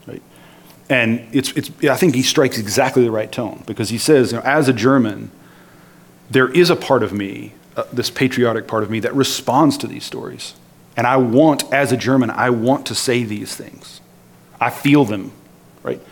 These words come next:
I feel, like, that kind of pride in my country, the agony for what was lost, right? All this." He's like, "But as a Christian, there are things I am not allowed to say.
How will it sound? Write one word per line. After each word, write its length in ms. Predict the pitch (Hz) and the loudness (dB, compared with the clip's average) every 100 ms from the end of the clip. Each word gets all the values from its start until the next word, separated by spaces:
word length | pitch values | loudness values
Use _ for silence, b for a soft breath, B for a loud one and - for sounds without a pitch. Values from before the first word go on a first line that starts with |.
| B B B 120 | B B B -4
I 80 | 117 | 0
feel, 240 | 139 139 | 4 4
like, 220 | 117 98 | 4 0
that 360 | 113 110 - - | -2 -2 -8 -8
kind 120 | 127 | -6
of 100 | 113 | -6
pride 340 | - 135 131 123 | -2 2 2 2
in 80 | |
my 140 | 113 104 | -2 -4
country, 400 | - 104 98 95 | -6 -8 -6 -8
the 160 | 95 | -6
agony 460 | 117 117 120 110 101 | -2 -2 0 -2 -4
for 160 | 101 104 | -6 -6
what 180 | 101 | -6
was 140 | 117 98 | -6 -4
lost, 480 | 104 98 - - 104 | -2 -2 -4 -8 -8
right? 140 | 95 | -6
All 200 | 107 104 | -6 -6
this." 340 | - - - - B B B | -10 -14 -16 -18 B B B
He's 140 | 127 123 | -2 0
like, 240 | 113 - | -2 -2
"But 180 | 143 135 | 0 2
as 200 | 135 131 | 0 0
a 60 | 120 | -2
Christian, 560 | - 139 - 117 101 | -2 -2 -2 -6 -4
there 160 | 98 113 | 0 0
are 60 | 101 | 0
things 300 | 131 120 110 | -2 -2 -2
I 140 | 110 | -2
am 140 | 104 104 | -2 0
not 220 | 110 117 | 0 0
allowed 400 | 110 101 104 98 | -2 -2 -2 -4
to 60 | 95 | -8
say. 480 | - 90 - - | -8 -8 -12 -18